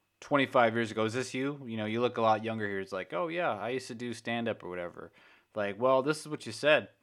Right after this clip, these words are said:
You know, w-, we're gonna have to let you go. We're gonna have to fire you." <laughs> Like,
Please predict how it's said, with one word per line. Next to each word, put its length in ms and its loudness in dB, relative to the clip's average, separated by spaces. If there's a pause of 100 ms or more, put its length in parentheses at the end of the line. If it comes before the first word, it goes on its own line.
(120)
You 100 -10
know, 460 -6
w-, 260 -12
we're 160 -6
gonna 140 6
have 100 2
to 60 -2
let 160 0
you 60 -12
go. 320 -2
We're 100 -4
gonna 120 2
have 100 0
to 60 -16
fire 280 2
you." 220 -10
<laughs> 260 -16
Like, 260 -14